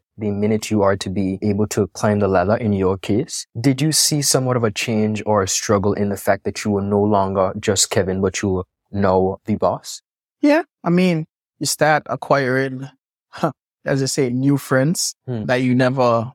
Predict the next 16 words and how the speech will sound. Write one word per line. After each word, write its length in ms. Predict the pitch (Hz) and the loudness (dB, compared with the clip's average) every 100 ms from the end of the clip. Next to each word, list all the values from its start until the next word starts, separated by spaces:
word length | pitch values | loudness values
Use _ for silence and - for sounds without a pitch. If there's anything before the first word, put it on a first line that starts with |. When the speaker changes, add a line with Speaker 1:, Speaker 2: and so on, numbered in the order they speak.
| 120 | -10
Speaker 2:
had 300 | - 135 123 | -2 0 0
before. 340 | 113 117 120 | -6 -2 -2
And 120 | 123 | 0
that's 340 | 101 107 - - _ | 0 0 -2 -8 _
the 100 | 110 | -2
next 320 | 120 127 - - _ | -2 -2 -6 -8 _
thing 180 | 151 143 | 0 2
that 140 | 117 | 2
I 140 | 85 185 | 2 2
had 180 | 143 | 0
to 80 | - | -4
deal 200 | 123 117 | -10 -8
with. 140 | 107 110 _ _ _ - | -8 -10 _ _ _ -4
'Cause 240 | 143 131 - _ _ 160 | -4 -4 -10 _ _ 0
I 80 | 160 | 4
have 240 | 170 147 | 4 2